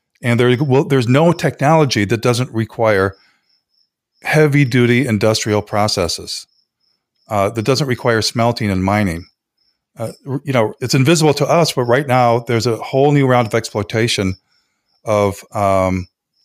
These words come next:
native peoples, of people of color, of poor people, indigenous people around the world, especially in the Southern Hemisphere, to produce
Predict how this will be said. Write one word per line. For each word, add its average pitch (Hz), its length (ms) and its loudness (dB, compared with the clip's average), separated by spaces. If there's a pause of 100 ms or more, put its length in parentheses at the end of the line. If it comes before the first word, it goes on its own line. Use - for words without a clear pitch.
(640)
native 120 320 0
peoples, 139 560 0 (360)
of 98 360 -4
people 113 240 -4
of 98 100 -6
color, 139 520 0 (320)
of 101 280 -6 (160)
poor 127 180 0
people, 139 400 0
indigenous 120 420 0
people 131 420 -2
around 113 420 2
the 113 60 0
world, 113 320 2
especially 135 360 -2
in 120 60 0
the 110 60 0
Southern 113 300 0
Hemisphere, 117 560 0 (720)
to 139 100 -6
produce 143 560 2